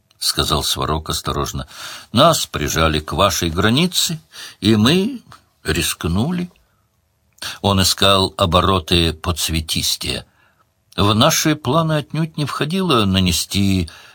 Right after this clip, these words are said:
оскорбление или бесчестие вашему славному королевству, равно как и его владыке. Но,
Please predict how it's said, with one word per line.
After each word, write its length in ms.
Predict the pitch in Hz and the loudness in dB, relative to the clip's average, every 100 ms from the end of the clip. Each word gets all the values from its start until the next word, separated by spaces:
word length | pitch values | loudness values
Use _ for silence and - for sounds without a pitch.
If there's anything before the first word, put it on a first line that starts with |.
| _ | _
оскорбление 1160 | - 110 - 113 107 101 110 113 123 123 127 147 | 0 0 2 2 2 4 4 4 4 4 4 0
или 460 | 95 80 80 78 78 | -2 0 2 2 0
бесчестие 1080 | - 82 - - 87 71 - - 71 64 - - | 0 0 -2 0 0 0 -4 -4 -4 -4 -10 -6
вашему 360 | - 76 - 71 | 0 0 0 -4
славному 520 | - 67 65 62 60 | -2 -2 -4 -4 -8
королевству, 640 | - 58 58 98 - 139 - - - | -8 -6 -4 -4 -4 -6 -8 -6 0
равно 480 | 104 120 139 185 | 2 4 4 2
как 360 | 180 156 151 - | 4 2 0 -6
и 140 | - | 0
его 420 | 113 95 82 92 92 | 2 2 2 2 2
владыке. 600 | 85 131 160 - - - - - | 0 0 0 -4 -8 -14 -16 -6
Но, 480 | 95 117 180 196 185 | 2 4 6 4 2